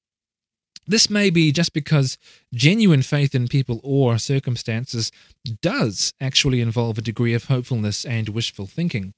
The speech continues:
or wishing at least. Even when you have some reason to put your faith in, say, a lifeguard or a surgeon, you still wish and hope very much that they will save you. You could probably come up with all sorts of examples where someone puts their faith in a state of affairs,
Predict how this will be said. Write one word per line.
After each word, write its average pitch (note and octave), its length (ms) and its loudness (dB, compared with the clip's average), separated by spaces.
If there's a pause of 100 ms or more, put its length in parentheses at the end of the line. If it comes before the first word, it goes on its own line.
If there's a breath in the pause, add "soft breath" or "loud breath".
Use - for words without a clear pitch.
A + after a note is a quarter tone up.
or A2 120 -8
wishing A2 380 -4
at G2 100 -8
least. B2+ 380 -6 (800 soft breath)
Even A3+ 400 2
when F#3 200 4
you F3 140 2
have D#3 240 -2
some D#3 340 0
reason C#3 580 2
to - 80 -20
put C#3+ 220 -6
your B2 100 -2
faith A#2+ 340 -6
in, G#2+ 140 -4
say, G#2 340 -4
a G#2 100 -8
lifeguard G#2+ 600 -4
or G2+ 120 -6
a G#2 60 -6
surgeon, C3+ 500 -2 (360 soft breath)
you A3+ 120 -2
still A3+ 340 0
wish E3 320 2
and C3 120 4
hope D3 260 4
very C#3+ 380 0
much D#3+ 340 -2
that C3 160 -6
they A#2+ 120 0
will G#2 160 -4
save G3+ 440 -4
you. D2 180 -16 (1600)
You G#3+ 140 -8
could G3+ 180 -6
probably G#3 480 0
come F3 240 0
up E3+ 100 -2
with C#3+ 180 0
all F3+ 140 0
sorts F3 360 -2
of B2+ 80 0
examples A#2+ 580 -2
where A#2 140 -2
someone B2+ 340 -2
puts D#3+ 220 -10
their B2 160 -2
faith B2+ 360 -6
in A#2+ 80 -2
a A2+ 60 -4
state B2+ 360 -2
of A2 120 -4
affairs, A#2+ 500 0